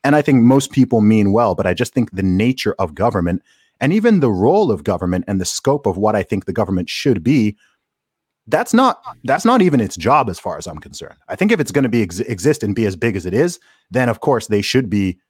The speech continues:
um, at least be doing that as a minimum. But honestly, it comes back to the,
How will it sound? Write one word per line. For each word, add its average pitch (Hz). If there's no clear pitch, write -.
um, 98
at 110
least 117
be 104
doing 104
that 101
as 87
a 87
minimum. 110
But 123
honestly, 135
it 127
comes 170
back 139
to -
the, 107